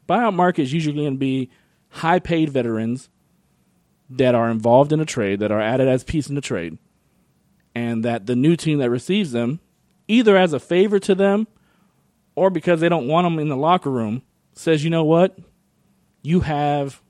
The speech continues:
prorated five million dollars left on your deal. We'll pay three point five of it, and you can go ahead and go to another team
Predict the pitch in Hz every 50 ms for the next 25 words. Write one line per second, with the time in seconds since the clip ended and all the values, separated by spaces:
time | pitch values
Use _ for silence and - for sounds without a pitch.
0 | _ _ - - - 175 180 175 160 165 156 156 156 151 156 156 143 143 _ _
1 | - - 139 151 151 151 156 160 151 147 151 151 143 139 151 143 - 156 156 143
2 | 143 143 151 160 170 170 175 - _ _ _ _ _ _ _ _ _ _ - 139
3 | 156 165 - - 170 160 147 - 147 165 170 139 - 156 151 135 - 151 143 151
4 | 151 143 147 160 156 - - 127 131 131 135 135 131 131 120 123 120 117 127 131
5 | 123 120 117 131 131 127 123 120 117 117 110 107 - 160 156 160 156 151 151